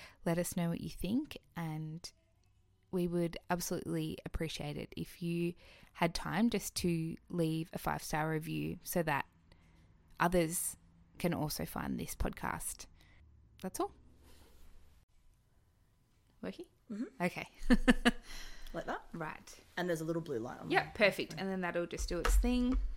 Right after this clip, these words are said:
Speaker 1: Oh, okay. Here's my, my thing. All right. You ready?
Speaker 2: Yeah, hundred percent.
Speaker 1: <laughs>
Speaker 2: All the
Speaker 1: Okay.
Speaker 2: time.
Speaker 1: Here we go. So I welcome my very first guest.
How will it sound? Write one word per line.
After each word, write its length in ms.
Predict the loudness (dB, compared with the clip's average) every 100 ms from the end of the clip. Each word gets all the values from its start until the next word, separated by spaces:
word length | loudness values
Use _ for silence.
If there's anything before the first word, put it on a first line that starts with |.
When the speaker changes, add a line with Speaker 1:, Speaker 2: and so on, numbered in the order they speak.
| -6 -10 -10 -14 -14 -16 -10 -4
Speaker 1:
Oh, 220 | -2 -2 -2
okay. 480 | -8 -6 -2 0 0
Here's 300 | -2 -2 -6
my, 80 | -8 -12 -12 -12 -12 -10
my 220 | -10 -10 -10 -10 -10
thing. 160 | -10 -12 -20 -20 0
All 120 | 2
right. 160 | 2 -2 -6 -8 -10 -10 -10 -4
You 160 | -2 -2
ready? 200 | -2 -6 -10 -16 0 2
Speaker 2:
Yeah, 120 | 2
hundred 260 | -2 -4 -6
percent. 280 | -8 -8 -8 0
Speaker 1:
<laughs> 680 | 2 6 6 6 2 -2 -10 -10 -18 -16 10
Speaker 2:
All 140 | 12
the 60 | 12
Speaker 1:
Okay. 360 | 4 -4 -4 -4
Speaker 2:
time. 200 | -4 -6 -6
Speaker 1:
Here 160 | -2 0
we 80 | 0
go. 180 | -2 -6 -12 -12 -4 -4 -4 -10 -20 -18 2
So 480 | 6 8 8 6 2 -2
I 540 | 0 2 4 4 4 0 -10 -20 -20 -20 -20 -20 -8
welcome 380 | -2 -2 0 -2 -4 -14 -2 6
my 140 | 8
very 240 | 10 8
first 340 | 10 10 10 12
guest. 640 | 12 12 12 2 -2